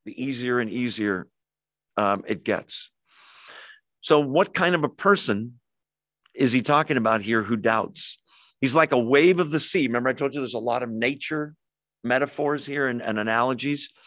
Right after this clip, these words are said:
A person like the wave, like a, like a wave of the sea,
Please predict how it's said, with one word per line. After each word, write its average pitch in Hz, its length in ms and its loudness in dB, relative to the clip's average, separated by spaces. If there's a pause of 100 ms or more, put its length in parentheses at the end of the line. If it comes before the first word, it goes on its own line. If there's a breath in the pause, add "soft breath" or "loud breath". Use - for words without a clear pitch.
(300 loud breath)
A - 60 -4
person 180 340 2
like 156 160 2
the 127 80 4
wave, 143 540 4
like 120 180 2
a, 113 60 -4 (420)
like 120 160 0
a 113 80 2
wave 135 320 4
of 170 160 -2
the 180 80 2
sea, 131 400 2